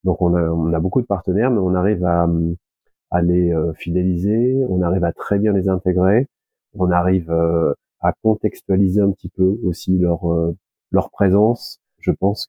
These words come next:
que c'est, euh, c'est ça qui est récompensé à, à travers cet awards.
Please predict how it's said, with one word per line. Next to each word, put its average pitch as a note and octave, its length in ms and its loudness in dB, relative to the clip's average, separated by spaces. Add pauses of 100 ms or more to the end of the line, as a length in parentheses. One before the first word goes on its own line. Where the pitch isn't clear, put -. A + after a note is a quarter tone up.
que E2+ 200 -2
c'est, - 220 -6
euh, E2 400 0 (640)
c'est - 180 -10
ça E2+ 280 -2
qui - 100 -8
est E2+ 140 2
récompensé F2+ 600 -2
à, F2 100 0 (100)
à F2 80 0
travers F2+ 260 0
cet E2+ 180 0
awards. D#2+ 440 2